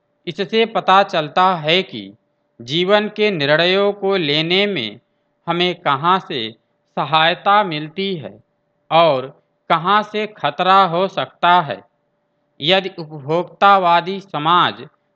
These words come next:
मनुष्य को चुनने की स्वतंत्रता देता है, और चुनाव संबंधी परिस्थितियों की अनिश्चितता पर आधारित है, तो फंडामेंटलिज्म इस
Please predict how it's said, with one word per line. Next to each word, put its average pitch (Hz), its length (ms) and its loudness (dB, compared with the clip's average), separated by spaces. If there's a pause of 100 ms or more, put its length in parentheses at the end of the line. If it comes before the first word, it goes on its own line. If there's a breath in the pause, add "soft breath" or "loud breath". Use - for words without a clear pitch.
(120)
मनुष्य 185 460 -4
को 196 240 -4
चुनने 175 520 -4
की 208 240 -10
स्वतंत्रता 175 760 -2
देता 151 440 2
है, 113 320 -6 (440)
और 139 460 0 (420)
चुनाव 180 460 2
संबंधी 175 840 -4 (420)
परिस्थितियों 180 760 -2
की 139 380 -10 (300)
अनिश्चितता 190 960 2
पर 196 220 2
आधारित 156 920 0
है, 120 240 -8 (480)
तो 147 360 -2 (280)
फंडामेंटलिज्म 180 1160 0 (360)
इस 220 180 -6